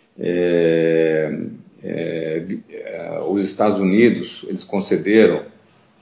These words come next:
o governo americano concedeu por volta de vinte e cinco por cento da receita das empresas aéreas americanas, ela con-,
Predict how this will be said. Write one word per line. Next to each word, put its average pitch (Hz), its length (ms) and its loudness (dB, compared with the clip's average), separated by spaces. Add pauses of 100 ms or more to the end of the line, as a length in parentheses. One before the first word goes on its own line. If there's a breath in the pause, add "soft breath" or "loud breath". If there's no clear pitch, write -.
o 101 60 -12
governo 104 340 4
americano 101 540 4
concedeu 95 580 0
por 101 100 0
volta 101 260 2
de 98 120 0
vinte 131 300 0
e - 40 -10
cinco 113 300 -2
por 104 120 -8
cento 107 380 0
da 98 140 2
receita 110 680 -2
das 95 260 -2
empresas 90 400 0
aéreas 87 300 0
americanas, 95 600 -4
ela 98 160 0
con-, 98 180 -6